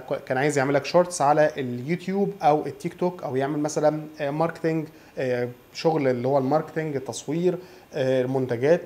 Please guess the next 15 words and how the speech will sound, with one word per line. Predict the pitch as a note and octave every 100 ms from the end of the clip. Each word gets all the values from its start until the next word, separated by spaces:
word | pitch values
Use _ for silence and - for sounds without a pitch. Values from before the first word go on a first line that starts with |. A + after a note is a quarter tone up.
| -
كل | D#3+
حاجه | C3+ - C3+
انت | C3 B2+
عاوزها. | A2+ A2+ G#2+ G2+
كذلك | - B2+ C3+
برضو | C3 D#3 C#3+
الصور | - - F#3+ G3+
اللي | G3+
انت | D#3+
شايفها | - D3+ B2+
قدامك | A#2+ C3 A#2+
دي | C3
كده، | F3
يعني | F#3+ F3+ F3+ F3
انا | F3